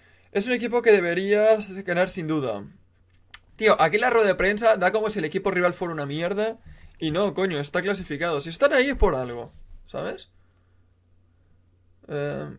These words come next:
confío, no, vamos a afrontar que no nos perjudique. Eh, mi confianza va a ser el equipo está perfectamente dispuesto. Esto me gusta, vale. Macho,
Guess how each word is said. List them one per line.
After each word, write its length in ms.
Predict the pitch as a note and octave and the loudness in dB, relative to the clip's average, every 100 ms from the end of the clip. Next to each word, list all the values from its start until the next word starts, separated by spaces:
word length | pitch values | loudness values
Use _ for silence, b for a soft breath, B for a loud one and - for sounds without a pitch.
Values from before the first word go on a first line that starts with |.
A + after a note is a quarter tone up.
| - | -6
confío, 440 | F3+ E3+ - G3 | -6 -4 -4 -6
no, 200 | D#3 C3+ - | -4 -6 0
vamos 180 | E3+ F#3+ | 0 0
a 60 | |
afrontar 520 | F3 F3 F#3 F#3+ G3 _ _ _ _ _ _ _ | -6 0 4 4 2 _ _ _ _ _ _ _
que 60 | |
no 100 | D#3 | -6
nos 140 | D3+ D3+ | -6 -6
perjudique. 800 | D3+ D3+ F3+ G3+ G#3 G#3 G#3 - b b b b b b _ _ | -8 -4 -2 0 2 2 0 -8 b b b b b b _ _
Eh, 720 | E3 D3+ D3+ D3 C#3+ C#3+ C#3+ C#3+ | -6 0 2 2 2 0 -2 -6
mi 400 | C#3+ C#3 D#3 D#3+ | -10 -12 -8 -4
confianza 380 | E3 F#3+ E3+ F3 | -2 -2 -2 -2
va 60 | |
a 20 | |
ser 100 | E3+ | -2
el 40 | E3 | -4
equipo 180 | E3 E3 | -4 -4
está 160 | E3+ | -6
perfectamente 500 | D#3 D#3+ D3+ C#3+ C#3 | -6 -6 -6 -6 -6
dispuesto. 880 | C3+ C#3 G3 G3+ - G3+ G3 F#3+ - _ b b b b b - - | -8 -4 -4 -4 -4 -2 -2 -4 -8 _ b b b b b -20 -20
Esto 220 | D3 C#3+ | -12 -8
me 80 | C3 | -4
gusta, 340 | D3 D3 F3 | -4 -2 -4
vale. 300 | - C3+ G#2 - - _ b b b b b b b b b _ _ _ _ _ _ _ _ _ | 0 -2 -2 -12 -20 _ b b b b b b b b b _ _ _ _ _ _ _ _ _
Macho, 520 | E3 G3+ G3+ D#3 - | 0 0 0 -4 -6